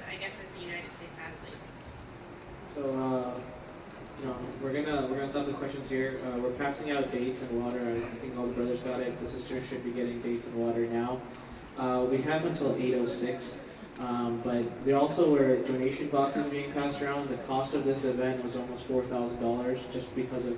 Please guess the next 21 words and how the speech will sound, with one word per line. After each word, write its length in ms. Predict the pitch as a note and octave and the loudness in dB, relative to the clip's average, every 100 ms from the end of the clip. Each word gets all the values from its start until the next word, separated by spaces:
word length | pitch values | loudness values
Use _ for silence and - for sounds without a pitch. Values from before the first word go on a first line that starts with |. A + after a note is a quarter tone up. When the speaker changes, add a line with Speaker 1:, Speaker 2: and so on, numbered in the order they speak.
| A2+ | -4
Speaker 2:
iftar 440 | A#2 B2+ A#2+ A#2+ | -6 -2 0 2
alone 380 | A#2 A#2+ A#2+ A#2+ A#2+ A#2+ | 2 2 0 -2 -2 0
was, 320 | A#2 A#2 B2 | 0 -2 -6
you 60 | A#2+ | -2
know, 80 | |
almost 240 | A#2 A#2+ A#2+ | -2 -2 -4
three 140 | B2+ | -2
thousand 320 | B2 A#2 B2 | -2 -2 0
dollars. 260 | A#2+ B2+ C#3+ - - - - - | 0 2 0 -4 -10 -12 -12 -6
So, 380 | C#3+ C#3 C3 B2+ | 4 8 8 6
uh, 160 | B2 B2 | 4 0
anything 280 | D3 C#3+ D#3 | 0 0 2
you 100 | D3 | 4
guys 180 | C#3+ C#3+ | 4 4
can 140 | C3+ | 2
give 300 | C#3 C#3+ C#3 - - - C3+ | 4 4 0 -6 -10 -10 -8
in 100 | C3 | -2
terms 220 | C3+ C3 | 0 2
of 120 | B2 | 2
donations, 680 | C3 C3 C3+ D3 C#3 C3+ - C3 | 2 2 0 0 -4 -6 -8 -4
um, 440 | B2+ B2 B2 A#2+ | -4 -2 -4 -6